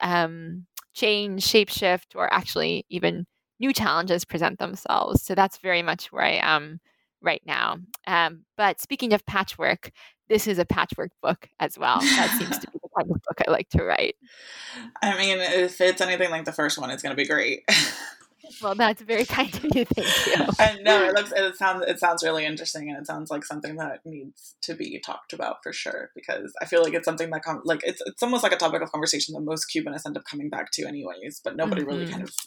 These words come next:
Speaker 2: you know, really dives deep into it.
Speaker 1: Yeah, in a way, it's actually, it is the polar opposite of the Mazorra book. Like, the Mazorra book is the needle in a haystack. Let me search for any mention of this I can find
Speaker 2: I mean,
Speaker 1: anywhere.
Speaker 2: this one's the complete opposite. It's like, okay,
Speaker 1: It's
Speaker 2: <laughs> how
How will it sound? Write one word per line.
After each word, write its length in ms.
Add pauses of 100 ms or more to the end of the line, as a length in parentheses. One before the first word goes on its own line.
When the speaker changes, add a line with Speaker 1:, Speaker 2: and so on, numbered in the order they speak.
Speaker 2:
you 160
know, 180
really 220
dives 320 (120)
deep 220
into 300
it. 120 (1160)
Speaker 1:
Yeah, 300
in 140
a 80
way, 220
it's 120
actually, 440 (100)
it 260
is 220
the 80
polar 340
opposite 560
of 160
the 60
Mazorra 500
book. 260
Like, 200
the 60
Mazorra 460
book 220 (100)
is 200
the 100
needle 240
in 80
a 60
haystack. 600
Let 140
me 100
search 380
for 300
any 240
mention 360
of 200
this 260
I 60
can 160
find 340
Speaker 2:
I 60
mean, 100
Speaker 1:
anywhere. 260
Speaker 2:
this 200
one's 280
the 220
complete 380
opposite. 340
It's 160
like, 140
okay, 420
Speaker 1:
It's 140
Speaker 2:
<laughs> 0
how 160